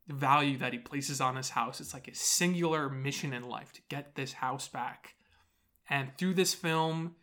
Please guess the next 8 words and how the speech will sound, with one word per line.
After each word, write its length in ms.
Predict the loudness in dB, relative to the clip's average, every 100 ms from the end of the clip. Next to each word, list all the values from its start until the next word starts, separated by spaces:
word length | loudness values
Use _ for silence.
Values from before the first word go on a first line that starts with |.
| _ _ _ _
it 120 | -6
explores 560 | -4 -4 -2 0 0 0
their 180 | -4
friendship, 840 | -4 0 4 4 4 0 -2 -4 -10 -20 _ _ _ _ _ _ _
tons 300 | -2 2 4
of 120 | 2 0
themes 460 | 2 4 4 2
that 280 | 2 0 -2